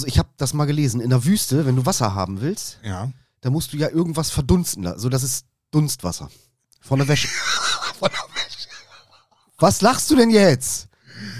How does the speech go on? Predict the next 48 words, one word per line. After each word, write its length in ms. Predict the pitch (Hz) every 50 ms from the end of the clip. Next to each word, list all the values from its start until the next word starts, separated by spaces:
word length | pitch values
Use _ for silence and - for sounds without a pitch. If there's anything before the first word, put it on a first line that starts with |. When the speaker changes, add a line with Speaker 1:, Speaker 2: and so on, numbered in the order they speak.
| 113 113 107 104 -
Speaker 2:
Das, 220 | - 165 170 160
äh, 60 | 175 - - - - 165 160 165
da 140 | 156 151 143
hast 180 | 147 160 - -
du 60 | 151
deinen 180 | 143 147 143 139
Wäscheraum, 540 | 160 156 - - 135 113 110 107 110 107
ne? 80 | 113 135
Da 80 | 139 131
hast 60 | 359 349
Speaker 1:
Nein, 80 | 349 320
Speaker 2:
du 40 |
Speaker 1:
hier 80 | 311 311
draußen. 560 | - 311 311 311 269 - 120 113 101 113 - - -
Lena 260 | 151 190 202 208 196
stellt 260 | - - 180 175 147
den, 200 | 160 151 139 127
den, 280 | - 135 135 131 127 117
den 220 | 127 123 117 113 107
Speaker 2:
Ja? 140 | 113 127
Speaker 1:
Wäscheständer 500 | 139 139 - 170 151 - - 139 127 123
raus 400 | 110 101 107 139 220 254 - - -
Speaker 2:
Ja. 240 | 110 110 113 139 139 -
Speaker 1:
und 80 | 147 147
dann 100 | 156 160
mach 100 | 160 139
ich 100 | 139 156
eine 100 | 139 156
Plastikfolie 640 | 127 - 151 131 127 139 127 - - 139 139 139 147 139
rüber. 300 | 156 165 165 226 277 294 -
Speaker 2:
Ja. 300 | - 127 110 104 123 156 139 - _ _ _ _ _ _ _ _ _ _ _ _ _ _ _ _ _ - _ _ _ - - - - _ _ _ -
Speaker 1:
<laughs> 60 | - - - - - - - - - - - - - - - - - - - - - - - _ - - - _ -
Und 120 | 175 156
der, 140 | 180 190 175
der, 320 | - - - 208 202 220 202
der 220 | 156 165 156 156
Wäscheständer 520 | 180 180 202 185 - - 202 175 185 175
steht 300 | 160 - - 190 202 -
ja 80 | 196 175
in 240 | - - 196 202 208
so 60 | 196
einem, 80 | 190 170
Speaker 2:
Genial. 260 | 160 156 143 135 123 131 147 -
Speaker 1:
in 140 | 196 208 196
so 100 | 190 185
einem 200 | 175 175 165 -
Kinderbassin. 800 | - 196 202 190 170 143 143 135 127 - - 151 170 220 262 302 _
Speaker 2:
Mhm. 320 | 165 147 131 139 160 160